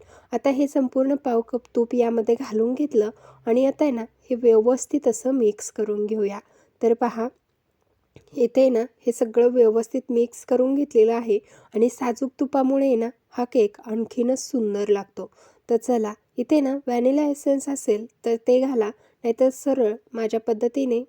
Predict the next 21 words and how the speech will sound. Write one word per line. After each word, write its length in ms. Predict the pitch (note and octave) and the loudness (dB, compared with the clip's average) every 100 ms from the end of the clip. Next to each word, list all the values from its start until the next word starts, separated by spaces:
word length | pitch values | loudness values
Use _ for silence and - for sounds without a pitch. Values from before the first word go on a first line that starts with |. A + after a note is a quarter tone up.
| - | -6
मस्त 260 | A#3 - | -8 -4
अशी 240 | A#3+ A#3 C4 | -4 -2 0
वेलची 400 | B3 A3 G#3+ B3+ | 2 0 0 -4
घालून 320 | C#4 B3+ C4 | -2 -2 -2
घ्यायची 280 | B3+ A#3 B3 | -2 -4 -4
आहे, 220 | B3+ B3+ | -4 -6
थोडीशी 440 | B3 B3+ C4 - | -4 -4 -4 -6
पाव 240 | B3+ B3+ A3+ | -6 -4 -4
चमचा, 460 | A3 B3 - B3 G#3+ _ - _ | -4 -8 -8 -10 -10 _ -20 _
आणि 200 | A3 A3+ | -2 2
मिक्स 360 | C#4+ B3 - - | 2 0 -4 -6
करून 320 | - G#3 G3+ | -4 0 0
घ्यायचं. 300 | A3 A3 G#3 G#3 _ _ B3+ | 0 -6 -10 -16 _ _ -2
तर 80 | |
पहा, 340 | C4 D#4 A#3 A3 - - | 0 0 -2 -8 -10 -8
इथे 260 | B3+ D4+ | -2 0
ना, 220 | C#4 A#3 B3 A#3+ | 0 -2 -6 -8
जास्त 320 | A#3+ - - | -8 -4 0
वेळ 260 | C4+ C4 | 2 2
घालवायचा 580 | C4 C#4 A#3+ G#3+ G#3 A3+ | 2 0 0 2 2 0
नाही, 320 | A3+ B3 A#3+ | -6 -2 0